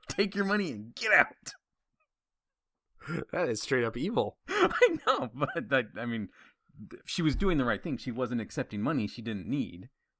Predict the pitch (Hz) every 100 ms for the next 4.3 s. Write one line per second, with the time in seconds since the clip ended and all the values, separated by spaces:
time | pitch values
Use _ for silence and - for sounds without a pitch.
0 | _ 147 123 92 - 123 104 104 113 104
1 | 98 95 104 95 135 - 98 87 92 90
2 | 92 90 82 85 87 87 85 82 98 -
3 | - 78 - - 107 - 120 113 85 101
4 | - -